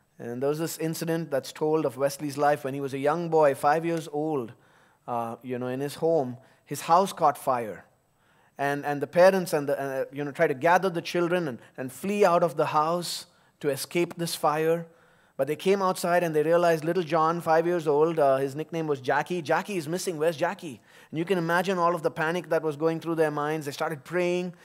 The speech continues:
And then thanks to some neighbors who came with a ladder, they were able to pull him out of the first floor window. And John Wesley's life was spared. And his mother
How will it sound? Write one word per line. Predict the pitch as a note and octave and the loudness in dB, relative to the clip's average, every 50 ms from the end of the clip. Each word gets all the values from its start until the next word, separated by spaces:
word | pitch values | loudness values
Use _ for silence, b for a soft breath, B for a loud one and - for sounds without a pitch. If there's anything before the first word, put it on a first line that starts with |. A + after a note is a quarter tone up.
| B B B B B | B B B B B
And | D3+ D3+ D3 | -6 0 2
then | D#3+ D#3+ D#3 D3+ | 2 2 2 0
thanks | - F3 F3 F#3 F#3 - | 0 0 0 0 -2 -4
to | - E3+ | -4 -2
some | - E3+ D#3 D3+ D3 | 0 0 0 0 0
neighbors | D#3 E3 E3+ E3+ F3+ F3+ D#3+ D#3 | -2 -2 0 0 0 0 0 -2
who | D3 | -6
came | C3+ - F3 F3 F3 | -4 -4 -4 -2 -2
with | E3 D#3+ | -2 -2
a | F3+ D#3+ | 0 2
ladder, | C#3 C#3+ D3 D#3+ E3 E3+ | 2 4 4 4 4 2
they | E3 D#3 D3 | 2 2 0
were | C#3 C#3 | 0 2
able | D3 E3 E3 E3 | 2 0 0 -2
to | D#3 | -6
pull | D3 - E3+ F3+ F#3 | -6 -4 -2 0 0
him | F3+ E3+ | 2 2
out | E3 E3 E3 | 2 2 2
of | D#3 | 0
the | D3 | -2
first | C3 - D#3+ D#3 - - | -2 -2 -2 -2 -2 -2
floor | - D#3 D#3 D3 | -2 0 0 0
window. | C#3+ D3 D3+ D3+ D3 D3+ D3+ D#3 D#3 - b b b b b b b b b | 0 -2 -4 -2 0 0 0 0 -4 -8 b b b b b b b b b
And | C#3+ C#3 C#3 | -8 -6 -2
John | A#2+ D3 C#3 D3 D3 | 0 0 0 2 2
Wesley's | C#3+ C#3 C3+ - C#3+ C#3 B2 C3 | 0 0 0 -2 -8 -8 -4 -2
life | C3 C3 C#3 C3+ C3 - | 0 0 0 0 -2 -4
was | B2+ B2 B2 | -8 -8 -8
spared. | - - - C#3 C#3 C#3 B2+ A2+ G2 - - b b b b b b b b b b b | -8 -2 0 0 0 0 -2 -4 -8 -14 -20 b b b b b b b b b b b
And | C3+ C#3 | -8 -6
his | C#3+ C3 C3+ | -6 -6 -6
mother | D#3 E3 F3+ G#3 F#3+ F3 D3 C#3+ E3+ F#3+ | -2 0 0 2 2 2 2 2 2 -2